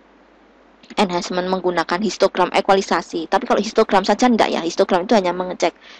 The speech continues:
kayak distribusi dari frekuensi setiap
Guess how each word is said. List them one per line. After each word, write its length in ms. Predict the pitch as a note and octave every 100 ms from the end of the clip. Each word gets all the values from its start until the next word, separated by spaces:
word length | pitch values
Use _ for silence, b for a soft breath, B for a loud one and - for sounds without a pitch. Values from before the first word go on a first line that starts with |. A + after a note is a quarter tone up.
| B B
kayak 240 | - F3+ - -
distribusi 680 | G#3 - G#3 - G3 - G#3
dari 240 | F3+ F3+
frekuensi 880 | - F#3+ - F#3+ F#3+ - G3+ F#3+ A3
setiap 400 | - - -